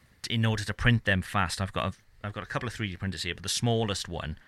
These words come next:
I needed to be able to print on the bed of that. So the packaging needs to be small enough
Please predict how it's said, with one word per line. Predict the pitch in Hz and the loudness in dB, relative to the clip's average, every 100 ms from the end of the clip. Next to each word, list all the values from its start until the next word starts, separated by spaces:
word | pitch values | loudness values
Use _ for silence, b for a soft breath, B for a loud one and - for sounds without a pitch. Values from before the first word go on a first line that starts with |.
| B B B B _ _ _ - | B B B B _ _ _ 0
I | 104 | 0
needed | 90 87 | 0 -4
to | |
be | 98 | -2
able | 92 85 | -2 -2
to | - | -8
print | - 98 87 87 | -2 0 0 -2
on | 82 | -4
the | 85 | -4
bed | 90 85 82 | -2 -2 -4
of | 82 | -4
that. | 90 90 73 - - _ - | 2 2 0 -14 -18 _ -10
So | 101 | -8
the | 82 | -2
packaging | 127 127 110 101 | 0 0 2 2
needs | 92 | 0
to | - | -2
be | |
small | 98 - 151 147 | -2 2 4 4
enough | 135 131 - - | 4 4 2 -12